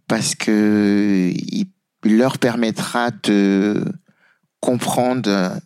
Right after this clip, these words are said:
que on n'a pas à s'accepter, on a juste qu'à comprendre sa vie et se dire que, certes, mon existence est pénible, mais,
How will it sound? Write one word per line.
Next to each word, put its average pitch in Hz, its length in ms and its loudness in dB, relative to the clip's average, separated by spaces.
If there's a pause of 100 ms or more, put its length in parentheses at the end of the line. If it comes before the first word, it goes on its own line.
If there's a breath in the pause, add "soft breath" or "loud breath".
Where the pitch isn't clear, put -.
(140)
que 101 760 -2 (100)
on 113 120 -2
n'a 113 120 -2
pas 127 180 -2
à 127 40 -2
s'accepter, 113 720 -4 (800 loud breath)
on 101 100 2
a 107 100 2
juste 117 360 -2
qu'à 101 580 -4 (960 soft breath)
comprendre 123 500 0
sa 113 240 0
vie 117 520 -2
et 110 140 -2
se 110 180 -2
dire 113 480 -2
que, 107 680 -2 (720 loud breath)
certes, 120 380 -2
mon 113 200 0
existence 113 760 -2
est 131 80 0
pénible, 127 580 -2
mais, 120 540 0